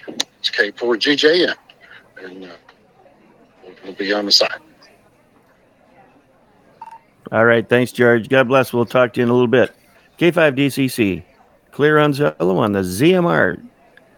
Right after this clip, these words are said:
Speaker 2: Zello Mobile Radio Channel, eight five one four zero five. Anyway, that's, uh, Zello. I think you're gonna have a blast with that.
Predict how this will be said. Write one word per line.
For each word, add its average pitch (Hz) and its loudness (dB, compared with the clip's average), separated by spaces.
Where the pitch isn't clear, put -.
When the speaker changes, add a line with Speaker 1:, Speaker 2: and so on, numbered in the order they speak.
Speaker 2:
Zello 139 0
Mobile 143 0
Radio 135 0
Channel, 92 -4
eight - -4
five 131 -2
one 160 -2
four 135 2
zero 143 -2
five. - -10
Anyway, 107 4
that's, 180 0
uh, 156 2
Zello. 117 0
I 131 2
think 151 -2
you're 135 0
gonna 123 2
have 110 4
a 107 4
blast 117 0
with 107 -2
that. 110 0